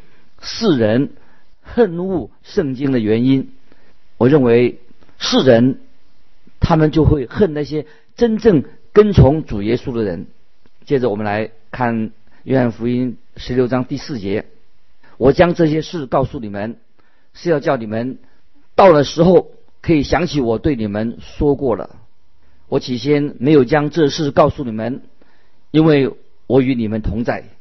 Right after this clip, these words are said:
这是第四节，约翰福音第四节，主耶稣跟门徒所说的。主耶稣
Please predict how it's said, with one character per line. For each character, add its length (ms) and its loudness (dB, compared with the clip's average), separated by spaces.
这 140 -4
是 100 -4
第 160 -8
四 200 -4
节， 200 -2
约 140 2
翰 100 2
福 120 -6
音 260 -4
第 100 -6
四 220 -6
节， 240 -2
主 160 -8
耶 120 -4
稣 320 -6
跟 120 0
门 160 0
徒 140 -4
所 180 -6
说 160 0
的。 160 -6
主 120 -4
耶 120 6
稣 320 4